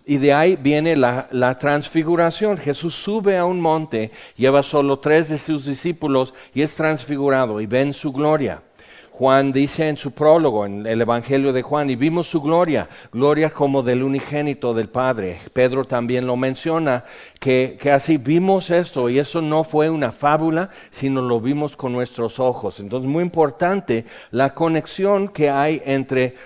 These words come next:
lo que sucede aquí en los primeros versículos y lo que sucede al final, y lo que Jesús dice acerca de sí mismo. Entonces, versículo dieciocho,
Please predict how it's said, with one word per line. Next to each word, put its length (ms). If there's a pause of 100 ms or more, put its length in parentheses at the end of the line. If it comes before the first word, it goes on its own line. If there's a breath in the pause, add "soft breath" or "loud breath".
(140)
lo 280
que 100
sucede 600
aquí 280
en 100
los 140
primeros 500
versículos 680
y 80
lo 160
que 140
sucede 440
al 120
final, 400 (240 loud breath)
y 60
lo 180
que 140
Jesús 340
dice 300
acerca 440
de 80
sí 180
mismo. 500 (260 loud breath)
Entonces, 400
versículo 560
dieciocho, 720